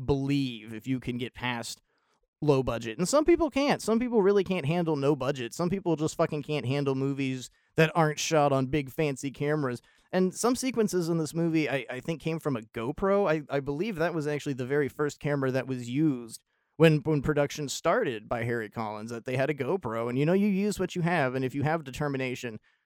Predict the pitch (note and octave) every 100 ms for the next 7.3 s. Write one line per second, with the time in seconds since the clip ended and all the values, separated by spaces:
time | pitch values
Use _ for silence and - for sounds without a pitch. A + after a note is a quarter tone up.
0 | _ D#3 F3+ F3+ F#3+ E3+ D3+ D#3+ D3+ C#3
1 | B2+ C#3 D3+ D3+ C#3 C#3+ C#3 B2 B2 B2
2 | A2 A#2 A2+ A2+ A#2+ A2+ D#3+ G3+ C#3+ A#2
3 | A2 C3 G#2+ - B2+ A#2+ B2+ A#2 A2+ A2+
4 | A#2 A2+ A2 A#2 A2+ A#2 A2+ _ _ _
5 | _ _ _ _ A#2 B2 D3+ D3+ E3+ B2+
6 | A#2+ B2+ - B2+ C3+ A2+ C3+ C3 B2 B2
7 | A#2 A2 G#2+